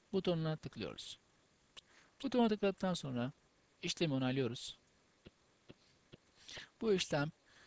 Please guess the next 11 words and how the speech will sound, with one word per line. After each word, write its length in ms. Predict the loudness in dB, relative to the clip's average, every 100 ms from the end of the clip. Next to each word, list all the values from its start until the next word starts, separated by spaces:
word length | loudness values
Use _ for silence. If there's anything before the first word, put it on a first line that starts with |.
| -20 _ -4
internet 480 | -2 2 2 2
bağlantı 320 | 0 0 0 -2
hızına 360 | -2 -4 -2
göre 180 | -4 -6 -12 _ _ _ _ -10
birkaç 340 | -2 -2 -2
dakika 320 | -6 -4 -8 -8
sürebilir. 460 | -8 -6 -6 -8 -12 _ _ _ _ -20 -20 _ _
Bu 100 | 2
aşamada 500 | 4 4 2 2 0 -2 _ _ _ _ -2
hiçbir 260 | -2 0
işlem 300 | -2 0 -4